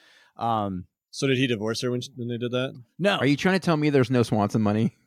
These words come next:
Speaker 1: I mean, there's Swanson money 'cause they sold it. I, I don't know what they sold it for, but apparently in nineteen fifty-five they sold it and it was enough money that she still had a fuck ton of money when, in nineteen seventy-nine.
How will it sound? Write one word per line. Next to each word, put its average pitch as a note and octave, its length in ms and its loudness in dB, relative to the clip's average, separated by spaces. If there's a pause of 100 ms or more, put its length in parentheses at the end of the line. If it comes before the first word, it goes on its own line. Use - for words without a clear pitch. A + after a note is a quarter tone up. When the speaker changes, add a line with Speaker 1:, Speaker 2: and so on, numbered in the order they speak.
(300)
Speaker 1:
I E3+ 60 2
mean, F3+ 220 4
there's D#3+ 180 2
Swanson A#3+ 420 2
money A2+ 500 -4
'cause D3 140 -4
they D3 120 0
sold D#3 240 0
it. B2+ 140 -4
I, D3+ 140 -8
I F3 120 2
don't G3+ 100 0
know F3 80 0
what E3 100 -2
they D3 100 2
sold E3 200 4
it E3 60 2
for, E3+ 200 2
but D3+ 100 0
apparently F3+ 280 -2
in D#3+ 60 -4
nineteen E3+ 260 -2
fifty-five D3 300 0
they B2+ 100 0
sold C#3 260 -4
it C3+ 40 -4
and A#2+ 80 -10
it C3 60 -6
was B2+ 140 -6
enough B2 200 -6
money B2 300 -4
that A2+ 200 -4
she - 260 -14
still B2 200 -6
had A2 100 -2
a G#2 60 -4
fuck - 240 -6
ton A#2+ 120 -4
of A2 80 -4
money G2+ 220 -2
when, G2+ 180 -4
in G2+ 120 -6
nineteen G2 280 -6
seventy-nine. E2+ 540 -12